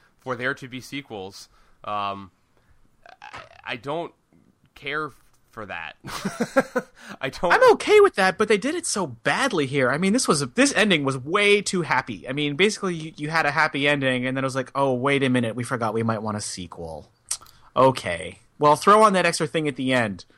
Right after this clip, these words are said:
Speaker 2: with, uh, Matt Smith in the corner. Like,
Speaker 1: Yeah.
Speaker 2: just tack it on. Ugh.
Speaker 1: Well, also, there's something kind of great about the original being, like,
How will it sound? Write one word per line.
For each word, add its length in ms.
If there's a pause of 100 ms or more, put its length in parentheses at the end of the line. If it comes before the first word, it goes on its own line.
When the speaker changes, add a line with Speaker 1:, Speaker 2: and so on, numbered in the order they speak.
(140)
Speaker 2:
with, 280
uh, 500
Matt 240
Smith 320
in 80
the 80
corner. 460 (160)
Like, 100
Speaker 1:
Yeah. 140 (280)
Speaker 2:
just 300
tack 240
it 80
on. 380
Ugh. 160 (180)
Speaker 1:
Well, 200
also, 340
there's 240
something 460
kind 280
of 140
great 460
about 540
the 160
original 600
being, 500
like, 540